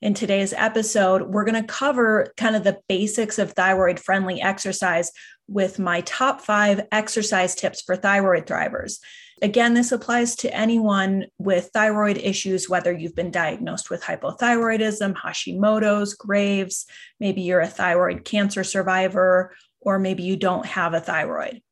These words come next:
Now, while I'm obviously not a doctor or a physiology expert, I have interviewed and worked with several leading experts in the field of thyroid and autoimmune friendly exercise. So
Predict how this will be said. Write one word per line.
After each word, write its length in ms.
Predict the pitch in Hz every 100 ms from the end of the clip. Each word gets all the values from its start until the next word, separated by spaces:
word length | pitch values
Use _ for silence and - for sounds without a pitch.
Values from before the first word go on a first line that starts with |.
| _ _ _ _ _ _ _ _ -
Now, 280 | 226 214 196
while 180 | 214 208
I'm 340 | 202 208 - -
obviously 500 | 208 196 196 - 214
not 220 | 208 185
a 60 |
doctor 500 | 190 190 190 - 196 185
or 180 | 160
a 120 | 190 196
physiology 720 | 190 190 214 262 254 202 214
expert, 560 | 196 202 - - 196 190 - - - -
I 100 | 214
have 360 | 220 262 240 -
interviewed 480 | 196 208 202 214 202
and 200 | 185 180
worked 340 | 190 190 -
with 340 | 202 185 185 - _
several 760 | - - 226 233 233 220 214 196
leading 420 | 196 208 214 196
experts 600 | - 180 - - 196 190
in 100 | 202
the 120 | 190 175
field 240 | 185 185
of 120 | 185 -
thyroid 640 | 180 175 185 190 185 185
and 520 | - 185 180 185 170
autoimmune 540 | 202 196 180 202 220 202
friendly 340 | 180 185 175
exercise. 720 | - 190 - 185 - - 160
So 360 | - 208 196 185